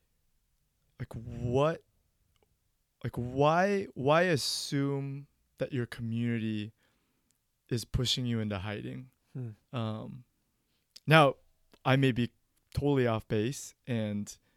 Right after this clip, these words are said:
Speaker 1: maybe it's a really unhealthy community. But I think in most cases, again, like, people are trying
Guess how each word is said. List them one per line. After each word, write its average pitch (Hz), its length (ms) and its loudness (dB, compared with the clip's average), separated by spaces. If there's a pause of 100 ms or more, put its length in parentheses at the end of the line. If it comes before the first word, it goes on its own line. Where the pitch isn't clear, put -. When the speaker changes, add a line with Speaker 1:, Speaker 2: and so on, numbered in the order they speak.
(200)
Speaker 1:
maybe 117 280 -2
it's - 280 -8 (160)
a 113 80 0
really 113 300 0
unhealthy 110 440 -2
community. 107 640 -2 (2500)
But 208 160 6
I 202 120 8
think 233 240 2
in 170 100 2
most 160 300 2
cases, 156 400 -4
again, 117 340 0
like, 107 220 -8
people 156 500 -4
are 113 580 -2 (560)
trying 117 920 -4